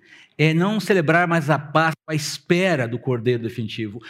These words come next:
Hoje nós celebramos a Páscoa porque o Cordeiro definitivo já veio.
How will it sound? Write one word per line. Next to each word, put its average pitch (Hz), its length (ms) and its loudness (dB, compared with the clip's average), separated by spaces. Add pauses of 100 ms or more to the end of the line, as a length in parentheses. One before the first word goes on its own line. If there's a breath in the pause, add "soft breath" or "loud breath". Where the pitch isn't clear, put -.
(120 loud breath)
Hoje 165 200 2
nós 175 140 -2
celebramos 170 440 2
a 160 80 4
Páscoa 175 460 -2
porque 143 200 -2
o 156 60 2
Cordeiro 151 400 0
definitivo 135 420 -4
já 151 140 -2
veio. 117 560 -2